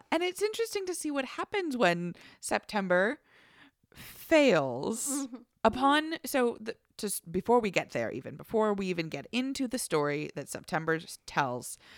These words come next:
Speaker 1: as soon as April nominates September, September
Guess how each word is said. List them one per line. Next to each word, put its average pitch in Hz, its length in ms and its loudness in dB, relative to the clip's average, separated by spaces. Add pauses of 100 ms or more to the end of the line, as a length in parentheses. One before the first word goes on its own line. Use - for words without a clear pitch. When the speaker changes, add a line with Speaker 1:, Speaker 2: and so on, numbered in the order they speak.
(360)
Speaker 1:
as 170 160 2
soon 226 300 2
as 220 200 -2
April 143 320 2
nominates 147 720 2
September, 127 760 -2 (1200)
September 233 800 2